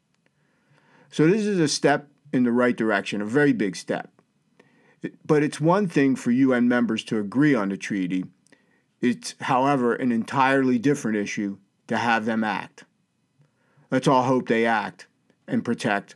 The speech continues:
our oceans. Now, here's some troubling news regarding ongoing whale hunts around the globe. There was an article recently posted in the Underwater Times about how Norway and Japan continue to hunt whales.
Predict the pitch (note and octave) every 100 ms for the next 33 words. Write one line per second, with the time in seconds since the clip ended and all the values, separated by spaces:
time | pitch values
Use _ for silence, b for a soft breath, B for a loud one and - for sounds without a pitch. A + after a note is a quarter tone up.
0 | - G#2+ A2 G2+ F#2+ - G2 - - _
1 | _ _ _ _ _ _ _ _ _ b
2 | b b b b b b - D#3+ A3 A#3
3 | F#3+ - D3+ C3+ C3 A#2+ A#2 A#2+ A2 A#2
4 | A#2+ A2+ A2+ A2+ B2+ C3 B2+ A#2+ A2 A#2
5 | A2 G2+ F#2 F#2 G2 G2 G2+ G2 F#2 G2+
6 | F#2+ D2+ - _ _ _ - b b b
7 | b b b C#3+ D3 C#3+ - D#3 G3 G#3
8 | F3 C#3+ D#3 C#3 B2 A#2 - C3 B2 A2+
9 | G#2 G#2+ A2 A2+ A#2 A2+ A2 G#2 G2+ C#3
10 | A2+ G2+ F#2+ G2 G#2 G#2+ A#2 C3 C#3+ D#3
11 | D3 C#3 A#2+ G#2+ - D3+ A#2+ G2+ A#2 -
12 | D#3+ C#3+ G#2+ G2+ A2 G#2 C3 C#3 G2 E2
13 | -